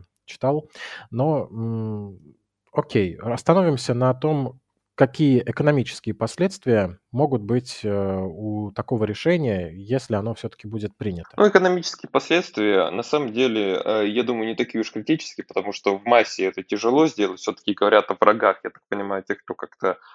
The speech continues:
Speaker 2: э, очень громко и очень критически высказывался. Ну, я думаю, что никаких особых экономических последствий не будет. Если говорить про всех уехавших, там, про все уехавшие сотни тысяч людей, то здесь, конечно, я даже не могу вообразить. Ну,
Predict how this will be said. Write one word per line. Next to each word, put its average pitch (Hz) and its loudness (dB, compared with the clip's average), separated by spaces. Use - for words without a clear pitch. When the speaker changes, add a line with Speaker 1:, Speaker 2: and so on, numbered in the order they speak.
Speaker 2:
э, 98 4
очень 107 -2
громко 120 0
и 98 -2
очень 98 -6
критически 104 -6
высказывался. 98 0
Ну, 104 -2
я 104 4
думаю, 98 -2
что 92 -6
никаких - -4
особых 101 0
экономических 101 -4
последствий - -2
не 95 -8
будет. - -16
Если 113 6
говорить 117 6
про - 8
всех 117 4
уехавших, 117 -2
там, 90 -6
про - 0
все 113 0
уехавшие 101 0
сотни 104 -6
тысяч 113 -4
людей, 98 -4
то 104 8
здесь, 104 2
конечно, 92 4
я 101 4
даже 98 2
не 113 0
могу 113 6
вообразить. 107 4
Ну, 92 -2